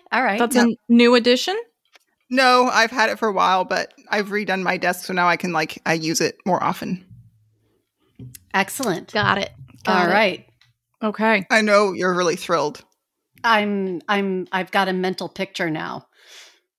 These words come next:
Speaker 3: I'll have to send a picture of it. <laughs>
Speaker 1: <laughs> Don't send it to me. I mean,
Speaker 3: Okay.
Speaker 1: <laughs> Whatever.
Speaker 3: Sorry,
Speaker 2: I, I
Speaker 3: ready?
Speaker 2: don't know what happened now. <laughs>
Speaker 1: I don't
Speaker 3: I'm
Speaker 1: know.
Speaker 3: just
Speaker 1: This
Speaker 3: gonna do the
Speaker 1: uh,
Speaker 3: disclaimer.
Speaker 1: again,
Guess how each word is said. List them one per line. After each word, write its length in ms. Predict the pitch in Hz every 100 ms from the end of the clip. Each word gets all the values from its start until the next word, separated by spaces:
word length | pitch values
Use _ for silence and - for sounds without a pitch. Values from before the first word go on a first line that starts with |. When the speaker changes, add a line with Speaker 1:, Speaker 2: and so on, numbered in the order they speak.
| -
Speaker 3:
I'll 140 | 196
have 180 | 214 180
to 100 | 185
send 200 | 180 139
a 40 | 147
picture 320 | - - 160
of 80 | 156
it. 160 | 170 - _ _
<laughs> 840 | - - - - - - 240 277 - - - - 427 - 403 285
Speaker 1:
<laughs> 1600 | - 480 277 - - - - - _ - - - _ - -
Don't 220 | 240 320 453
send 200 | 349 339
it 120 | -
to 100 | 277
me. 680 | 247 320 240 202 233 240 - -
I 120 | 220
mean, 180 | 202 202
Speaker 3:
Okay. 380 | 196 - 294 - _ - - _ -
Speaker 1:
<laughs> 360 | 330 - 302 -
Whatever. 520 | 214 185 147 147 - - - - - 370 370 - _ _ _ - 554 508 - 440 440 - 466 - -
Speaker 3:
Sorry, 640 | - 311 - 254 226 - 208
Speaker 2:
I, 20 |
I 20 |
Speaker 3:
ready? 140 | 202 226
Speaker 2:
don't 300 | 440 330 240
know 40 |
what 180 | 247 277
happened 600 | 269 269 254 247 226 220
now. 260 | 208 180 202
<laughs> 520 | - 349 440 - -
Speaker 1:
I 340 | 294 285 277
don't 100 | 254
Speaker 3:
I'm 140 | 240 269
Speaker 1:
know. 40 | 302
Speaker 3:
just 120 | 254
Speaker 1:
This 140 | 285
Speaker 3:
gonna 140 | 262 233
do 100 | 226
the 80 | 226
Speaker 1:
uh, 20 |
Speaker 3:
disclaimer. 760 | 220 180 202 294 277 214 180 180
Speaker 1:
again, 140 | -